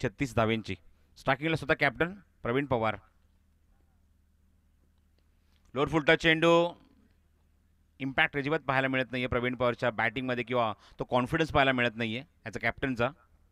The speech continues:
एकच धाव मिळते या चेंडूवर, धावसंख्या धाव फरक तेरा. पूर्णपणे दबावाखाली संघ बघतोय आपण, अ, बॅटिंग करत असताना, तो म्हणजेच, अ, युवा स्पोर्ट्स रत्नागिरी. धावसंख्या बारा असताना तब्बल चार गडी बाजारते या संघाचे.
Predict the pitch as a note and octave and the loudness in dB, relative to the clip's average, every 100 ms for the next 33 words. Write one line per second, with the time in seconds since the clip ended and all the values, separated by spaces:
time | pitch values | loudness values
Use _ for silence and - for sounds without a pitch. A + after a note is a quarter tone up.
0 | _ _ _ C3+ D3 D3 C#3+ C#3 C#3+ C#3+ | _ _ _ -8 -4 -2 0 2 0 0
1 | C3 E3+ D3+ C3+ C3 B2+ B2 B2+ - A#2+ | -2 0 0 -2 0 2 2 0 2 4
2 | D3+ - _ - - _ _ _ _ _ | 4 2 _ -20 -20 _ _ _ _ _
3 | _ D4+ - - _ _ _ _ _ _ | _ _ -20 -20 _ _ _ _ _ _
4 | _ _ _ _ _ _ _ _ _ _ | _ _ _ _ _ _ _ _ _ _
5 | _ _ _ - A#2+ B2+ C3 A2 B2 C3 | _ _ _ -8 -4 0 2 4 4 4
6 | C3+ C3 B2 B2 A2+ - B2+ B2+ B2+ B2 | 2 0 -2 0 0 2 2 4 4 2
7 | A2+ A2+ A#2+ A#2+ A#2+ B2 A#2 A#2 A#2 A2+ | 2 -2 -2 -4 -4 -4 -2 -2 0 2
8 | G#2 - - - A2+ - B2+ - A#2 A2+ | 2 0 -10 0 2 4 2 2 0 0
9 | B2+ B2+ C3+ - _ _ _ _ _ _ | 2 2 0 -6 _ _ _ _ _ _
10 | _ _ _ _ _ _ A2 A#2 B2+ B2 | _ _ _ _ _ _ -4 -4 -2 0
11 | A2+ B2+ B2+ C3 - B2+ C3+ E3 D3+ C#3+ | 2 2 0 -4 -4 -2 -2 0 2 4
12 | D#3+ D#3+ C3+ B2 A#2 A2+ A2+ A#2 G2 | 4 6 6 4 2 0 0 0 0